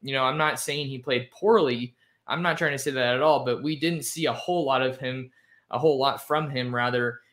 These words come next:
in, in those games down the stretch when he did start. Um, I think he had a touchdown in the Alamo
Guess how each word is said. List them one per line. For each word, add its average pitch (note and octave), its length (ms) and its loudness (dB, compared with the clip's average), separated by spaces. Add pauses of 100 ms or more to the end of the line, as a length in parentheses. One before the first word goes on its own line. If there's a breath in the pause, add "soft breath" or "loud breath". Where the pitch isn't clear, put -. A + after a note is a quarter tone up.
(120)
in, B2+ 220 -2
in B2 180 -4
those B2 220 0
games B2+ 320 -4
down B2 160 -2
the A2+ 60 -6
stretch B2+ 360 -2
when A#2+ 100 -6
he B2 120 -4
did B2+ 240 0
start. B2+ 400 2 (340 loud breath)
Um, A#2 360 0
I B2+ 100 0
think F#3 240 -6
he E3+ 100 -6
had D3 180 2
a C3 60 0
touchdown C3+ 580 -2
in B2 160 -4
the A#2 240 -6
Alamo C#3 400 0